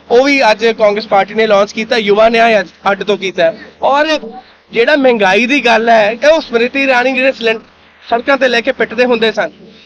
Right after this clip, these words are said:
ਔਰ ਮੈਂ ਪੁੱਛਣਾ ਚਾਹੁੰਦਾ ਵੀ ਮਹਿੰਗਾਈ ਹੁਣ ਕਿੱਥੇ ਹੈ? ਕਿੱਥੇ ਹੈ ਲੀਟਰ ਦਾ, ਅ, ਭਾਅ ਕਿੱਥੇ ਹੈ ਤੇਲ ਦਾ? ਕਿੱਥੇ ਹੈ ਗ-, ਗੈਸ ਦੇ ਭਾਅ ਕਿੱਥੇ ਨੇ?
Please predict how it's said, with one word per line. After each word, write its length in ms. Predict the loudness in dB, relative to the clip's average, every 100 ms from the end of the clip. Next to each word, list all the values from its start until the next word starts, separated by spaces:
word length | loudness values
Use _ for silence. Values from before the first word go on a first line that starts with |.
| _ -4
ਔਰ 100 | 0
ਮੈਂ 160 | 2 2
ਪੁੱਛਣਾ 360 | -2 0 0
ਚਾਹੁੰਦਾ 340 | 2 0 4 2
ਵੀ 200 | 2 0
ਮਹਿੰਗਾਈ 440 | 0 0 0 0
ਹੁਣ 120 | -2
ਕਿੱਥੇ 380 | -4 -2 0 2
ਹੈ? 180 | 0 -4 -12 _ -6
ਕਿੱਥੇ 340 | -4 -4 -4
ਹੈ 80 | -2
ਲੀਟਰ 340 | 0 -2 -4
ਦਾ, 200 | -2 -2
ਅ, 380 | -2 -2 0 0 0
ਭਾਅ 240 | 2 2
ਕਿੱਥੇ 260 | 0 -4 -2
ਹੈ 160 | -2
ਤੇਲ 320 | 0 0 0 0
ਦਾ? 160 | -2 -4 -16 -16 -14 -6
ਕਿੱਥੇ 280 | -4 0 -2
ਹੈ 80 |
ਗ-, 200 | -2 -6 0
ਗੈਸ 260 | 2 0 0
ਦੇ 120 | -2
ਭਾਅ 240 | 0 0
ਕਿੱਥੇ 300 | 0 -2 -2
ਨੇ? 160 | -2